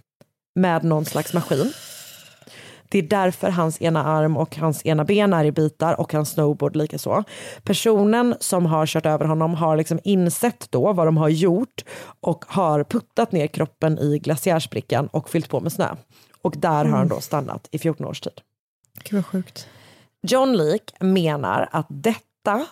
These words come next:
Speaker 1: är varför ingen reagerade när Duncan Snowboard inte kom tillbaka till uthyraren, utan snarare att det verkar ju,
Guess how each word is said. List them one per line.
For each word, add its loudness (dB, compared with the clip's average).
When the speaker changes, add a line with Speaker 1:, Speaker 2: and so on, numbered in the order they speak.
Speaker 1:
är 2
varför -2
ingen -2
reagerade -2
när -2
Duncan -4
Snowboard -2
inte -6
kom -8
tillbaka -4
till -6
uthyraren, 0
utan -2
snarare 0
att -4
det -2
verkar 0
ju, 2